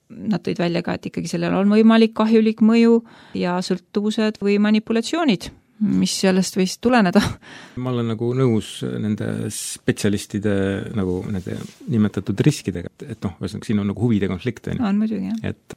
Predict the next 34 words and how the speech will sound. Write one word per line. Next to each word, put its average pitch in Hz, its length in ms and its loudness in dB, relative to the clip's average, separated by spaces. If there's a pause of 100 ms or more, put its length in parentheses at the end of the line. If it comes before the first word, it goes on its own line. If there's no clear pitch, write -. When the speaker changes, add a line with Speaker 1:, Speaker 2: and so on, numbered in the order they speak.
Speaker 2:
äh, - 220 -10 (160)
see 104 160 -6
juturobot 104 560 -2
nii-öelda 101 260 -2
antud 104 220 -4
olukorras 95 420 -6
nii-öelda - 220 -10 (100)
<laughs> - 120 2
otsene 117 340 -2
konkurent - 640 -4
nagu, 50 240 -6 (320)
noh, 101 180 -10
nende 92 220 -4
tegevusele, 90 580 -6
on - 140 -10
ju, - 20 -16 (220)
kelle - 160 0
Speaker 1:
No, - 80 -2
Speaker 2:
käest - 100 -4
Speaker 1:
seda 196 80 -2
Speaker 2:
sa - 80 0
küsid, 104 240 4
Speaker 1:
ka, 107 80 -6
Speaker 2:
on 220 60 -4
ju, - 80 -8
Speaker 1:
jah. - 80 -12
Speaker 2:
et - 80 -4
loomulikult 101 480 0
ta 85 100 -2
ütleb, - 240 -10
et - 160 -6
noh, - 80 -8 (140)
et - 180 -8
ei, 85 160 -4